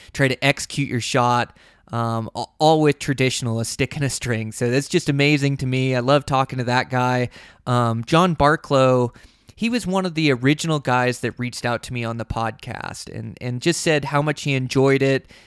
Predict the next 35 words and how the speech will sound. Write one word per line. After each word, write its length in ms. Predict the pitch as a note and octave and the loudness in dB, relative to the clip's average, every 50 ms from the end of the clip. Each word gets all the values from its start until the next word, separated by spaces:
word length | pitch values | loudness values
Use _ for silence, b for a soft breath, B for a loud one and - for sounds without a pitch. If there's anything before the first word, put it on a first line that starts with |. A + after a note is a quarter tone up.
| B B - | B B -8
and, 200 | - B2 B2 - - | -6 -6 -6 -6 -6
and 220 | - B2+ B2 B2 | -4 -4 -4 -4
how 160 | A#2+ D3 D3 C#3+ | -2 -2 0 0
much 200 | C#3+ C#3 - - | 0 0 0 0
he 100 | C#3 C3+ | 0 2
was 220 | B2+ B2+ A#2 - | 2 0 0 -2
learning 380 | B2+ B2+ C3 C3+ C3 B2+ B2+ B2+ | -2 0 0 0 0 -2 -4 -4
at 120 | A#2+ - | -6 -4
the 120 | A#2+ A#2+ | -4 -4
information 560 | B2 B2 - - B2 A#2+ B2 C3+ B2+ - C3+ B2+ | -4 -4 -4 -6 -4 -2 -2 -2 -2 -4 -4 -2
I 60 | B2+ | -2
was 140 | B2 B2 - | -2 -2 -2
putting 300 | - - C3 - B2 A#2+ | -2 -4 -4 -4 -4 -4
out. 280 | A#2+ B2 B2 A#2+ - - | -4 -4 -4 -4 -6 -8
And, 300 | A#2 A#2+ A#2 A#2 A#2+ - - - | -8 -10 -8 -10 -12 -12 -10 -8
and 140 | C3 C3+ | -6 -6
that 100 | C#3 C3 | -6 -6
John 280 | C3+ - E3 F3+ F#3 E3 | -4 -2 -2 0 0 0
Barklow, 680 | - C#3 D3+ D3+ - - D3 C3 C3 C3 B2+ B2 A#2+ B B B B B B B B - | 0 0 0 0 0 0 2 4 4 4 2 0 -2 B B B B B B B B -2
he, 200 | - C#3+ D3 - | -2 -2 -2 -2
he's 180 | C#3 C#3+ D3+ - | -4 -6 -4 -2
just 240 | - F3+ - - | -4 -4 -2 -2
a 80 | D3+ C3+ | -4 -4
diehard 680 | A#2+ - C#3 C3+ C#3+ C#3+ C#3+ C3 B2+ B2 A#2+ A#2 A2+ - | -2 -2 0 2 2 2 0 0 0 -2 -2 -2 -4 -4
bow 220 | - A#2 A#2 A#2 | -4 -2 -2 -4
hunter, 400 | A2+ A#2 A#2+ G#2+ G#2 G#2+ A2 G#2+ | -4 -6 -8 -8 -8 -8 -8 -8
and, 280 | G#2 E2 A2 B2 A#2 G#2 - - - | -6 -6 -6 -8 -8 -10 -14 -14 -10
and 140 | - B2+ B2+ | -8 -6 -6
he 80 | B2+ | -4
really 280 | B2 C#3+ F3 F#3+ F#3 F3 | 0 0 2 2 2 0
pays 320 | - - D3+ D3 C#3+ C3+ | -2 -2 0 0 0 0
attention 440 | C#3 B2 - C#3 C3 B2+ - B2 B2 | -4 -6 -4 -4 -4 -4 -6 -6 -6
to 80 | A#2+ A2+ | -4 -4
the 100 | A#2 A2+ | -4 -6
details, 720 | - A#2+ A#2+ A#2 - - B2 G#2+ G2 G#2 G#2+ G#2+ - B | -6 -6 -6 -6 -6 -8 -8 -8 -6 -8 -8 -10 -12 B